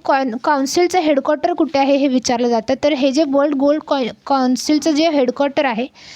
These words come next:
ते लंडन या ठिकाणी आहे, विद्यार्थी मित्रांनो. तर बघा, विद्यार्थी मित्रांनो, आपल्या डेली करंट अफेअर्सच्या सिरीजमध्ये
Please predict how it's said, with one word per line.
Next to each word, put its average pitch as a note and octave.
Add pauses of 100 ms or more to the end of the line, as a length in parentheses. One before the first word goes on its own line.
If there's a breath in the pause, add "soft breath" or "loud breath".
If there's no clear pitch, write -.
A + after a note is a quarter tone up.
(320 loud breath)
ते F4+
लंडन C#4
या D#4
ठिकाणी C#4 (280 loud breath)
आहे, A3+
विद्यार्थी G#3
मित्रांनो. G3 (2000 soft breath)
तर D#4+
बघा, C#4
विद्यार्थी D4
मित्रांनो, C4
आपल्या C#4
डेली C4
करंट D4
अफेअर्सच्या D#4+
सिरीजमध्ये C4